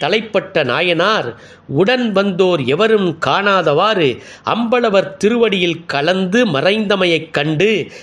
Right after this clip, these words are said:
தில்லைவாழ் அந்தணர்கள் அதிசயித்து நின்றார்கள். முனிவர்கள் துதித்து போற்றினார்கள்.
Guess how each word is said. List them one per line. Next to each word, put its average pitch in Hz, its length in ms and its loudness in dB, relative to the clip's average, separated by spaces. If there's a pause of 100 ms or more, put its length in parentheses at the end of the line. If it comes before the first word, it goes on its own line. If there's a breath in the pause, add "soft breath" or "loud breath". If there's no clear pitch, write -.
(120)
தில்லைவாழ் 196 640 0
அந்தணர்கள் 170 720 0
அதிசயித்து 208 760 0
நின்றார்கள். 135 800 -2 (340 loud breath)
முனிவர்கள் 185 600 0 (100)
துதித்து 196 580 -2
போற்றினார்கள். 135 1000 -2